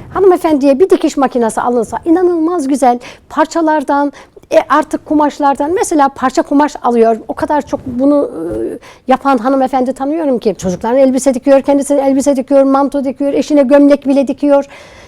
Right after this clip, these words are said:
Yani bugün alım gücüm olmayabilir ama yarın Allah verir bana onu inşallah.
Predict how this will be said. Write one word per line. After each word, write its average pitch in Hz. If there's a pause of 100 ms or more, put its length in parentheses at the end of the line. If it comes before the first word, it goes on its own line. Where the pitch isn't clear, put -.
(100)
Yani 330 (460)
bugün 392 (100)
alım 349
gücüm 339
olmayabilir 320
ama 262
yarın 262
Allah 254 (160)
verir 339
bana 165
onu 147
inşallah. 151